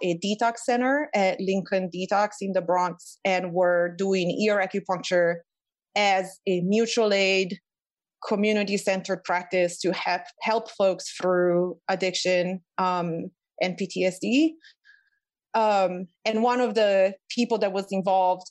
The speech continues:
in, um, the Lincoln Hospital detox is Mutulu Shakur, who is currently incarcerated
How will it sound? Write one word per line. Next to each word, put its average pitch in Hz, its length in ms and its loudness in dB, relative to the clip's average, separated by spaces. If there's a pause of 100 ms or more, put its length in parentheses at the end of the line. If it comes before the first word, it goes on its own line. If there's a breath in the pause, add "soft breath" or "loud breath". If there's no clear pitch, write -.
in, 175 540 0 (440 loud breath)
um, 180 560 -2 (100)
the 208 80 0
Lincoln 196 360 0
Hospital 190 420 -2
detox 202 400 -2
is 180 160 -8
Mutulu 220 400 2
Shakur, 190 600 0 (360)
who 196 140 4
is 190 320 -2
currently 233 440 0
incarcerated 190 920 0